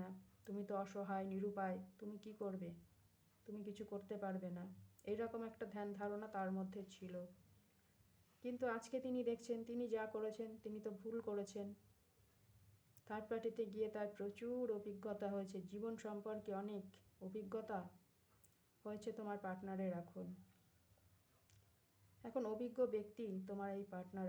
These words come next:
এখন একটা সময় তার মধ্যে ম্যাচুরিটির অভাব ছিল,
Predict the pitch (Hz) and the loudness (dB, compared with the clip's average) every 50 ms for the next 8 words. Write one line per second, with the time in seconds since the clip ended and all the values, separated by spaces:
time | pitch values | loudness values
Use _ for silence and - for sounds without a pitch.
0 | 175 175 - - - 175 170 170 170 - - - _ - - - - - - _ | -2 -2 -6 -8 -6 -6 -6 -6 -8 -10 -16 -20 _ -20 -20 -20 -20 -20 -20 _
1 | - _ - - - - 190 190 220 214 - 233 214 214 214 214 214 214 - - | -20 _ -20 -14 -10 -10 -6 -4 -4 -4 -4 -4 -4 -2 -2 -4 -6 -8 -12 -18
2 | - - _ _ _ _ - - - - - - - _ _ _ - - - - | -20 -20 _ _ _ _ -20 -20 -20 -20 -20 -20 -20 _ _ _ -20 -20 -20 -20
3 | - - - - - - - - - - - - - _ - - - - - - | -20 -20 -20 -20 -20 -20 -20 -20 -20 -20 -20 -20 -20 _ -20 -20 -20 -20 -20 -12
4 | - 208 214 214 220 220 214 220 220 214 208 196 196 - 220 214 202 202 214 208 | -6 -4 -4 -2 -4 -2 0 0 0 2 0 0 0 0 -2 -2 0 0 0 2
5 | 202 196 190 208 208 208 - - 202 202 | 2 2 2 0 -2 -2 -4 -4 -2 0